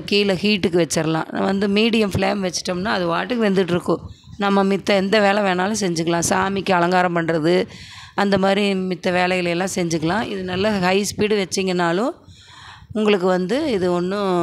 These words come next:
தீஞ்சு போகாது. அடியில ஒரு துளி கூட தீஞ்சே போகல ஃப்ரெண்ட்ஸ். இது அப்படியே கொண்டு கோயில்ல எல்லாத்துக்கும் கொடுத்து, எல்லாம் நல்லா இருக்குதுன்னு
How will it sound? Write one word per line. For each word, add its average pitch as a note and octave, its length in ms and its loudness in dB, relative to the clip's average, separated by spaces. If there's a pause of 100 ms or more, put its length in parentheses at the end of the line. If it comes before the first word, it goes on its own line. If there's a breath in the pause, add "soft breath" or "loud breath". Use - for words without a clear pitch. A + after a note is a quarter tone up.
(1120 loud breath)
தீஞ்சு A3 300 2
போகாது. E3 400 2
அடியில E3+ 340 0 (100)
ஒரு F#3 240 0
துளி G3+ 200 0
கூட G#3 220 2
தீஞ்சே G3 440 0
போகல E3+ 320 0
ஃப்ரெண்ட்ஸ். G3+ 440 -2
இது F#3 160 2
அப்படியே E3+ 300 -2
கொண்டு F3 280 0
கோயில்ல F#3 480 2
எல்லாத்துக்கும் E3+ 340 -2
கொடுத்து, E3 220 -4
எல்லாம் E3+ 280 2
நல்லா D#3+ 220 2
இருக்குதுன்னு E3 420 -4